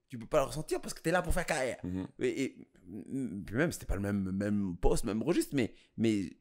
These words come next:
Speaker 1: moi, j'ai personne qui, à un moment donné, m'a mis la, la main sur l'épaule pour me dire, euh, « Gel, ça va et tout, tout, tout va bien, tu vas, tu vois ? » Je... mais ça pouvait pas être mon entourage parce qu'on n'est pas ici du foot.
Speaker 2: Ouais, ouais.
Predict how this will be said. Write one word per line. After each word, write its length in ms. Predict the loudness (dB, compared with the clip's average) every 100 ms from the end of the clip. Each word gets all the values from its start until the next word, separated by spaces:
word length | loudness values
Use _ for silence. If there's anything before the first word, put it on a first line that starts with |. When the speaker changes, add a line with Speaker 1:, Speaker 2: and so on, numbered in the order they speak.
| -4
Speaker 1:
moi, 280 | 4 4 4
j'ai 160 | 2
personne 560 | 0 0 2 0 0 -2
qui, 100 | 0
à 40 |
un 20 |
moment 200 | 2 2
donné, 260 | 2 2 2
m'a 120 | 0
mis 160 | 0 0
la, 160 | -2 -4 -4 -2
la 100 | 2
main 140 | 2
sur 140 | 4 4
l'épaule 340 | 6 6 8
pour 140 | 6 6
me 60 |
dire, 220 | 4 4 4
euh, « 120 | 0 -6 _ _ 0
Gel, 180 | 2 4
ça 100 | 2
va 160 | 2
et 40 | 2
tout, 260 | 0 -2 -4
tout, 100 | -2 2
tout 80 |
va 80 | 4
bien, 260 | 4 2 0
tu 100 | 0
vas, 340 | 4 8 8 6
tu 60 | 4
vois ? » 240 | 2 2 -14 _ _ _ _ _ -8
Je... 120 | -8 -8 _ -8
mais 180 | 2 4
ça 140 | 4 8
pouvait 180 | 10
pas 120 | 10 8
être 80 |
mon 120 | 6 4
entourage 380 | 4 6 6
parce 160 | 6 4
qu'on 100 | 6
n'est 80 | 6
pas 140 | 6
ici 180 | 6 6
du 80 | 2
foot. 340 | 0 -4 -6 -6
Speaker 2:
Ouais, 60 | -2
ouais. 220 | -2 -4